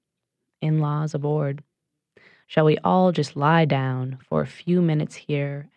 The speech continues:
and let the rats run across our belly tracks? Four, looking for a snack. Give up your seat in order to look down a shirt,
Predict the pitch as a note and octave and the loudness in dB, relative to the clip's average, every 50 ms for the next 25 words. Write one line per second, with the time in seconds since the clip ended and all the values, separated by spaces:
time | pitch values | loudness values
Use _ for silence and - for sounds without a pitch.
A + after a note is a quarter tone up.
0 | - C#3 C3 C3 C3+ D#3 D3+ - - D#3 C#3+ C3+ C3+ C3+ - - _ _ _ C#3+ | -10 -6 -4 -2 -2 -4 -4 -4 -4 -2 -2 0 -2 -2 -4 -8 _ _ _ -6
1 | C#3+ C3+ C3 C3 C3 C3 C3 - - - - - D3+ D3+ D3 D3+ - - - - | -4 -4 -2 -2 -4 -6 -8 -10 -16 -10 -4 -2 -2 -2 -2 -4 -6 -12 -16 -10
2 | - - - C#3 C3 C3+ C#3 C#3 C3+ C3+ C3+ C3+ C3 C3+ _ - - - - - | -8 -6 -6 -4 -4 -4 -4 -4 -4 -4 -4 -6 -10 -14 _ -18 -14 -12 -12 -12
3 | - - _ _ _ _ _ _ _ _ _ _ _ _ _ _ _ _ _ _ | -12 -14 _ _ _ _ _ _ _ _ _ _ _ _ _ _ _ _ _ _
4 | _ _ _ _ _ _ _ _ _ _ _ _ _ _ _ _ _ _ _ _ | _ _ _ _ _ _ _ _ _ _ _ _ _ _ _ _ _ _ _ _
5 | _ _ - _ _ _ _ _ _ _ _ _ _ _ _ _ _ D3+ C3 C#3 | _ _ -20 _ _ _ _ _ _ _ _ _ _ _ _ _ _ -6 -4 -4
6 | D#3 D3+ - _ _ _ _ _ _ _ _ _ _ _ _ _ _ _ _ _ | -6 -8 -12 _ _ _ _ _ _ _ _ _ _ _ _ _ _ _ _ _
7 | _ _ _ - E3 D3+ D3+ D#3 C#3+ C#3 C3+ C#3 C#3 - _ _ - - - - | _ _ _ -2 -2 0 0 -2 -2 -2 -4 -6 -8 -14 _ _ -8 -8 -6 -8
8 | C3+ - - - D3+ D3+ D#3+ - _ _ _ _ _ _ _ _ _ _ _ _ | -8 -12 -12 -10 -10 -10 -10 -12 _ _ _ _ _ _ _ _ _ _ _ _
9 | _ _ _ _ _ _ _ _ _ _ _ _ _ _ - A#3+ C4 B3+ G#3+ - | _ _ _ _ _ _ _ _ _ _ _ _ _ _ 2 4 4 4 2 2
10 | - D3 C3+ C3 - - C#3 - - _ _ _ - D#3+ D3 - D3+ D3+ D3 C#3+ | 0 -2 -2 -2 -4 -6 -6 -6 -6 _ _ _ -8 -6 -4 -2 -2 0 -2 -2
11 | - D3+ D3 D3 D3 C#3+ - - C3+ C3 C3+ C3+ C3 - - - C3 - - _ | -2 -2 0 0 0 0 -2 -2 -2 -2 -2 -4 -6 -6 -6 -6 -6 -6 -6 _
12 | _ - | _ -20